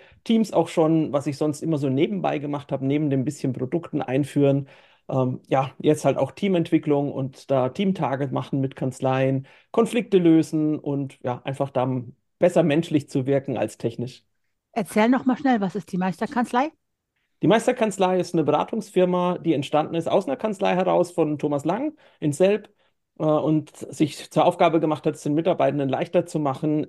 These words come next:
Speaker 1: die Verbindung von verschiedenen Tools zu nutzen, also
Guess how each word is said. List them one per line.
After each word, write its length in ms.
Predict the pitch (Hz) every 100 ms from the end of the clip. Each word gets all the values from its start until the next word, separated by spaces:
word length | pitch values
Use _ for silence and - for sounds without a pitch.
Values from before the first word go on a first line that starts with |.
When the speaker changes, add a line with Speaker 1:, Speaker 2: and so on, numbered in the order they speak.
| -
Speaker 1:
die 280 | 98 147 135
Verbindung 400 | 139 170 170 147
von 180 | 151
verschiedenen 480 | 143 131 220 240 220
Tools 320 | - 202 196
zu 100 | -
nutzen, 400 | 165 156 151 147
also 380 | 131 135 143 139